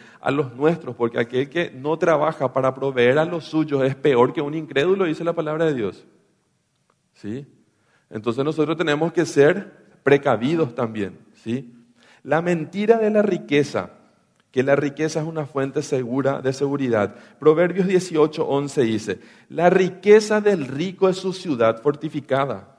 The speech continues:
pero el ababi-, el abatimiento de los pobres es su pobreza." Algunas personas pueden creer que acumular riqueza proporciona seguridad completa en la vida y que nunca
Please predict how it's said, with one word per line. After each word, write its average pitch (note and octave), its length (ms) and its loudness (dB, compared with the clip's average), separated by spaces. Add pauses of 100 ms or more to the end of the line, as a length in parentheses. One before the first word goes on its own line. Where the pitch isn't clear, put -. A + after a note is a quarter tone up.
(340)
pero A#2 180 2
el B2 100 2
ababi-, C3 460 -2
el B2+ 180 0
abatimiento C3+ 800 -2
de D#3 100 2
los D3+ 240 -6
pobres C#3 580 -2
es G#2+ 140 -12
su G#2+ 140 -16
pobreza." G2 500 -6 (1200)
Algunas A2+ 380 -4
personas E3 640 -2
pueden C3+ 400 2
creer B2 380 2
que C3+ 80 -2
acumular B2+ 520 -4
riqueza D3+ 500 -2
proporciona B2+ 600 -6
seguridad A#2 640 -4
completa A#2 500 -2
en C3 100 -6
la B2+ 120 -4
vida A2+ 420 -2
y B2+ 140 -8
que C3+ 200 -4
nunca G#3+ 1000 -4